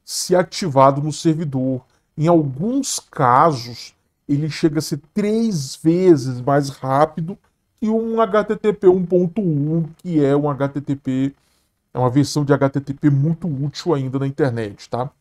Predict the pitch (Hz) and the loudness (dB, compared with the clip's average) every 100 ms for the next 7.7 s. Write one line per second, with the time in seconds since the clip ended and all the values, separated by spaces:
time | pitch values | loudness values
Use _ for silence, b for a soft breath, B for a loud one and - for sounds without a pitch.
0 | _ _ _ _ _ - 226 240 170 190 | _ _ _ _ _ -2 2 2 2 4
1 | 202 202 - - 196 180 180 - 175 147 | 4 2 -2 -10 -8 -6 -6 -2 -2 2
2 | 185 143 131 143 165 170 _ - 190 156 | 0 -2 4 8 8 6 _ -12 -8 -2
3 | 170 160 165 - 165 160 160 160 196 143 | 0 2 0 0 -2 -2 -6 -4 -2 -2
4 | 135 _ _ _ _ _ _ _ _ _ | -4 _ _ _ _ _ _ _ _ _
5 | - 135 147 135 135 139 180 160 156 160 | -6 0 0 0 -2 0 -2 0 0 0
6 | 170 160 156 135 123 135 - 143 135 139 | -2 0 0 -2 -2 -2 -2 -4 -4 -4
7 | 165 156 185 131 117 120 | -8 -4 -4 -2 -4 -8